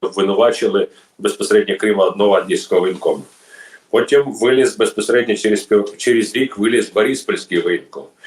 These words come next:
А ніхто не задав питання, хто ж його призначив і де той, хто його призначав.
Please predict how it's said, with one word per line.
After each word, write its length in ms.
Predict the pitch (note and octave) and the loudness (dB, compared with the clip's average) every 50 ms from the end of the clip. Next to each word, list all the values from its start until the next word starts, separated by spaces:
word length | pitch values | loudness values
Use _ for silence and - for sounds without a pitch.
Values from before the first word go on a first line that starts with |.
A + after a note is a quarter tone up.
| - - - - | -20 -20 -16 -6
А 60 | - G2 | -4 -2
ніхто 300 | A2 A2 - - F3 F3 | -2 -2 0 2 2 2
не 100 | E3+ D3+ | 4 4
задав 320 | D3 D3 D3 D3 C#3+ C#3+ | 2 4 4 2 2 2
питання, 380 | D3 C#3 C#3+ D3+ C#3 C#3 C3+ B2+ | 0 0 2 2 0 2 0 -4
хто 280 | - - - D#3+ D#3 | -4 -2 0 0 0
ж 80 | D3 C#3+ | 2 2
його 120 | D3 C#3+ | 0 0
призначив 560 | C#3+ C3+ C3+ B2 - D3+ D#3+ A#2 - A#2+ A2 | 2 0 0 0 2 0 -2 0 0 -2 -2
і 20 | G#2+ G#2+ | 0 2
де 160 | B2 C#3 C3 | 2 2 2
той, 200 | - - C3 B2+ | 2 0 -2 -2
хто 160 | - - C#3 | -2 -2 -2
його 180 | C3 G#2+ A#2 A#2 | 0 0 -2 -4
призначав. 800 | - A#2 A#2 G#2 A#2 A#2+ A#2 - - B2+ A2 F#2 - - - | -2 -2 -4 -2 -2 -4 -4 0 0 2 2 2 2 0 -4